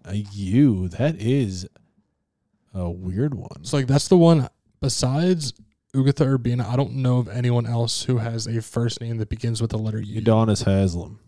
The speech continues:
Speaker 2: There you go. There's one.
Speaker 1: Boom. I feel like there's a Ulysses out there somewhere or something.
Speaker 2: I'm sure there is.
Speaker 1: There's gotta be. But
Speaker 2: But
Speaker 1: yes, that's a fun game. We've done that. My family used to do that with, like, um, countries and stuff too, or, like, stuff on car rides, and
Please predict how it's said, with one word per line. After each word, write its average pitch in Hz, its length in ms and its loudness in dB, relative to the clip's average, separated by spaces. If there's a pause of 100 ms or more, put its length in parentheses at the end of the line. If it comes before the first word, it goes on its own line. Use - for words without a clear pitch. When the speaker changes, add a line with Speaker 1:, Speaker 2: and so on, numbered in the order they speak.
(200)
Speaker 2:
There 135 140 0
you 185 160 4
go. 120 80 2
There's 131 220 2
one. 117 220 -4 (640)
Speaker 1:
Boom. 90 420 -2
I 98 60 -14
feel 123 140 0
like 117 40 2
there's 92 160 0
a 85 80 -4
Ulysses 87 560 -6
out 80 180 -10
there - 140 -14
somewhere 65 480 -12
or - 40 -10
something. - 460 -12 (160)
Speaker 2:
I'm 165 120 0
sure 202 160 6
there 113 160 6
is. 110 300 0 (120)
Speaker 1:
There's 110 160 -6
gotta 90 260 -4
be. 76 180 -14 (100)
But - 80 0
Speaker 2:
But 143 60 4
Speaker 1:
yes, 156 220 2
that's 147 180 0
a 208 40 0
fun 180 220 -4
game. 139 260 0
We've 127 160 4
done 165 180 4
that. 143 300 4 (640)
My 117 100 0
family 156 240 4
used 139 120 2
to 147 40 0
do 135 140 6
that 127 160 6
with, 113 180 4
like, 95 420 -2
um, 90 720 -2 (1600)
countries 123 500 4
and 123 100 0
stuff 123 300 4
too, 104 340 4
or, 104 140 6
like, 87 320 0
stuff 95 300 -2
on 90 120 -2
car 107 300 4
rides, 98 560 2
and 80 420 -8